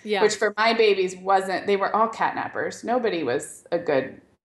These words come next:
Speaker 2: daytime sleeper. So they were all cat nappers till maybe, like, closer to nine months. And when they were down to, like, two naps a day that you could predict is when I would have that moment with all three kids where I'm like, "Okay,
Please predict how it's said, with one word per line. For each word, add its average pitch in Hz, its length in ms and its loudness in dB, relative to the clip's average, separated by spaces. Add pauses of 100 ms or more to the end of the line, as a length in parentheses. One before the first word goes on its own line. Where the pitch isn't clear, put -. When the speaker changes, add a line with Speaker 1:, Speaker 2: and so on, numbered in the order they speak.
(240)
Speaker 2:
daytime 143 400 2
sleeper. 139 380 0
So 226 100 2
they 233 100 4
were 262 80 6
all 294 120 4
cat 233 240 0
nappers 185 320 -2
till 185 100 -8
maybe, 180 300 -8
like, 143 280 -4
closer 269 300 -4
to 208 80 -4
nine 175 300 -2
months. 208 360 0 (400)
And 220 120 2
when 247 140 2
they 240 100 4
were 220 140 6
down 233 260 4
to, 233 100 0
like, 175 200 2
two 269 200 -2
naps 214 260 0
a 196 40 -6
day 185 160 4
that 170 140 2
you 180 80 -4
could 170 180 -6
predict 190 600 0
is 190 160 -6
when 185 180 -6
I 185 260 0
would 180 160 -8
have 175 240 -2
that 156 180 -2
moment 170 400 -2
with 180 120 -2
all 226 140 6
three 247 200 -4
kids 240 300 0
where 170 100 0
I'm 170 60 -2
like, 160 240 -4
"Okay, 165 500 -2